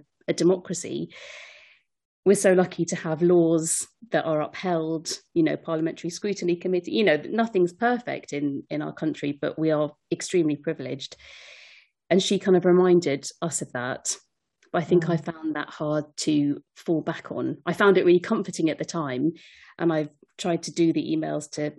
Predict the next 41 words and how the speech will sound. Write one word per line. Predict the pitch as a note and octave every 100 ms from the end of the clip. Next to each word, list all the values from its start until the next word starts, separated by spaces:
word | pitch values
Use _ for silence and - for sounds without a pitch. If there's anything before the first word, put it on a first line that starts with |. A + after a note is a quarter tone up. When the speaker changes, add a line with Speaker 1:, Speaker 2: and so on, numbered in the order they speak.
| -
Speaker 1:
my | D#3
M | D3+ D3+
P. | D#3 D3+ D3+
I've | D#3
tried | - D3+ -
to | D3+
be | D#3+
more | D#3+ D3
politically | D3 E3 - - - D3+
engaged, | D3+ E3+ D#3 - D3 - - _
but | E3 D3+
there's | E3 -
something | F3+ D#3+
in | - E3+
me | D#3
that's | C#3+ - -
fighting | - D#3 - D#3+
that | C3+
all | D3+
the | D3+
time | D#3 D#3 D3 C#3
of | C#3
like, | C#3 - - _ _ _ _ _ _ _ _ - - _ _ _ _ _ _ _ _ _ _ _ _ _ _ -
"The |
system | E3+ F3+ - D#3
doesn't | D3 D3 D3
work." | C#3+ C#3+ - - - _ _ _
But, | E3 D#3+ D#3+
you | D#3+
Speaker 2:
Mm. |
Speaker 1:
know, | C#3+ C#3+ _ _ _ _ _ _ _ _ _ _ _ _ _ -
yeah. | D#3+ D3+ D#3 _ _ _ _ _ _ _ _ _ _
But | E3+ -
thank | E3+ -
you, |
Tessa. | - D#3 - D3 - _ _ _ _ _ _ _ D#3
Speaker 2:
Gosh. | D3+ C3+
Speaker 1:
It |
was | - -
a |
good | _